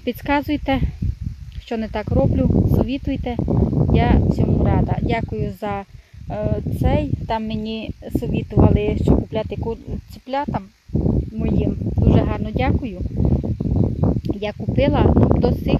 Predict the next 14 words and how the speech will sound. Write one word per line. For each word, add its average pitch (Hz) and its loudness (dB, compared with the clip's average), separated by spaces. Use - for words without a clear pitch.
пір 262 2
всі - 0
ж - 2
Богу 226 0
дякувати, 202 -4
живі. 180 -8
Не 208 -8
знаю, 233 -8
як 202 -8
буде 185 -10
далі. 175 -14
Ну 269 -4
що 254 -6
ж, - -10